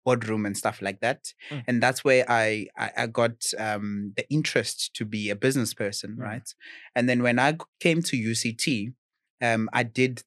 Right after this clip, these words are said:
Speaker 1: the, the investment challenge, the J S E investment
Speaker 2: I did it
Speaker 1: challenge.
Speaker 2: as well.
Speaker 1: <laughs>
Speaker 2: I also did that thing. <laughs>
Speaker 1: Man, that thing got me hooked to
Speaker 2: Yes.
Speaker 1: a point where every single morning I'm there checking, like, "Okay, w-, how is my portfolio moving?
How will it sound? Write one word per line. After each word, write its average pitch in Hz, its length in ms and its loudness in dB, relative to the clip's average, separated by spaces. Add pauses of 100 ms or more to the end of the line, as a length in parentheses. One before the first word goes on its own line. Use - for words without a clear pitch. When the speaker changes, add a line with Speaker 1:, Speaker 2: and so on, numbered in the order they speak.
Speaker 1:
the, 107 580 2
the 110 220 -2
investment 113 560 -2
challenge, 104 640 -8
the 117 100 0
J 117 200 2
S 120 120 -2
E 120 40 0
investment 107 320 2
Speaker 2:
I 175 40 6
did 156 260 4
it 202 140 6
Speaker 1:
challenge. 175 180 8
Speaker 2:
as 180 120 6
well. 120 200 4
Speaker 1:
<laughs> - 440 2
Speaker 2:
I 151 100 6
also 226 300 8
did 226 200 8
that 220 160 8
thing. 165 280 4 (280)
<laughs> - 240 4
Speaker 1:
Man, 151 460 6
that 185 240 6
thing 208 300 4
got 175 260 6
me 175 160 4
hooked - 680 2
to 147 120 2
Speaker 2:
Yes. 131 100 0
Speaker 1:
a - 40 -10
point 156 260 6
where 147 260 6 (560)
every 202 240 6
single 202 300 4
morning 165 460 6
I'm 147 160 4
there 156 200 6
checking, 147 540 2
like, 127 240 2
"Okay, 135 280 0
w-, 113 180 -4
how 147 280 4
is 131 100 -4
my 123 140 2
portfolio 123 520 0
moving? 127 560 6